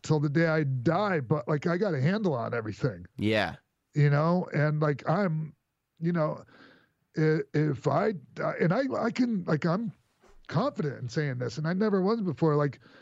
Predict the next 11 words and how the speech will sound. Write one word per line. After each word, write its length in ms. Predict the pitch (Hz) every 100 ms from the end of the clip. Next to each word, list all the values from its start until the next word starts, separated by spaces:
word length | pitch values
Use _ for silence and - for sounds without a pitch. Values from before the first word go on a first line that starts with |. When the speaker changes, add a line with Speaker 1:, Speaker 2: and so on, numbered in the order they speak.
| _ 180
Speaker 1:
like, 80 |
if 80 | 196
I 80 | 254
die, 380 | 127 147 208 214
it's 140 | 156
gonna 180 | - 202
be 200 | 156 180
from 280 | 147 160 117
damage 440 | 151 170 175 151
already 320 | 165 170 156
done, 400 | 127 151 180 120